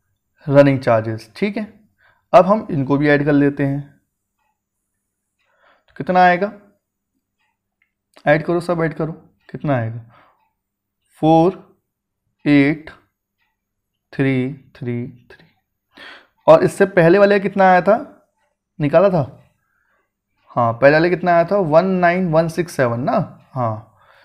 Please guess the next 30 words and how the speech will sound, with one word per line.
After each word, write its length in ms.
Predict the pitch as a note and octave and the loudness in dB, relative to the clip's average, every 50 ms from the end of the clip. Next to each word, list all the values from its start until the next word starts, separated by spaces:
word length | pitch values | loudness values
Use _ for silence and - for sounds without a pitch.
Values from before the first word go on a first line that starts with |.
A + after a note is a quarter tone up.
| _ _ _ _ | _ _ _ _
पहले 140 | C#3 C#3 C#3+ | 4 6 6
वाले 180 | D3 D#3 E3 | 6 4 2
कितना 200 | D#3 D#3+ D3+ D#3+ | 0 -2 -2 0
आया 100 | D#3 D3+ | 0 0
था, 60 | D3+ | 0
ऊपर 160 | D#3+ D3+ D#3+ D3 | 0 -2 0 0
लिख 100 | C#3 C3 | 0 0
दे 60 | B2+ | 0
रहा 80 | B2+ | -2
हूँ 100 | B2+ B2 | -2 -2
मैं 60 | B2+ B2 | -4 -4
यहीं 100 | A#2+ A#2 | -4 -4
पे, 100 | B2+ C3+ | -4 -4
वन 220 | B2+ B2+ B2+ C3 | -2 -2 -2 -2
नाइन 540 | C#3+ C#3 C3 B2+ B2 B2 B2+ D3 F#3+ G3 - - _ _ _ _ _ _ _ _ _ _ _ _ _ _ _ _ _ _ _ _ | -2 -2 -2 -2 -4 -4 -4 -6 -8 -10 -14 -20 _ _ _ _ _ _ _ _ _ _ _ _ _ _ _ _ _ _ _ _
वन 200 | C3 C3+ C#3 D3+ | -2 -2 -2 -2
सिक्स 340 | D#3 - - D#3 D#3+ D#3+ - | -4 -8 -10 -10 -10 -10 -14
सेवन। 480 | - - - C3 B2 A#2 A2+ A#2 A#2 A#2 _ _ _ _ _ _ _ _ _ _ _ _ _ _ _ _ _ _ _ _ _ _ _ | -20 -12 -8 -8 -6 -6 -8 -10 -12 -16 _ _ _ _ _ _ _ _ _ _ _ _ _ _ _ _ _ _ _ _ _ _ _
इन 60 | D#3 D3 | -6 -4
सबको 280 | D#3+ E3 E3 - F#3+ | -2 -2 2 6 6
ऐड 160 | F3+ F3+ F#3 | 6 6 6
कर 80 | G3 G3+ | 4 2
लो, 160 | G3+ G3 G3+ A3 - - _ _ _ _ _ _ _ _ _ _ _ _ _ _ | 0 0 -2 -6 -8 -16 _ _ _ _ _ _ _ _ _ _ _ _ _ _
तो 80 | - D3+ | -10 -4
क्या 140 | - F3 F3 | 0 0 0
बन 140 | E3+ D#3+ D3 | 2 2 4
जाएगा 280 | C#3 B2+ A#2+ A#2 B2 | 4 4 4 2 0
टोटल? 640 | A#2+ A#2+ D3 D3 C#3+ D#3+ F#3 G3 G#3+ - - - _ _ _ _ _ _ _ _ _ _ _ _ _ _ _ _ _ | -2 0 -2 -2 2 2 2 2 2 -2 -10 -18 _ _ _ _ _ _ _ _ _ _ _ _ _ _ _ _ _
हाँ, 500 | C3+ B2 A#2+ A#2+ C3 - - _ _ _ _ _ _ _ _ _ _ _ _ _ _ _ _ _ _ | -4 -4 -4 -4 -6 -8 -16 _ _ _ _ _ _ _ _ _ _ _ _ _ _ _ _ _ _
टोटल 500 | C#3 C3 C3 C3 - D3 C#3+ D3+ F3+ | 0 0 0 -2 -4 -6 -6 -6 -8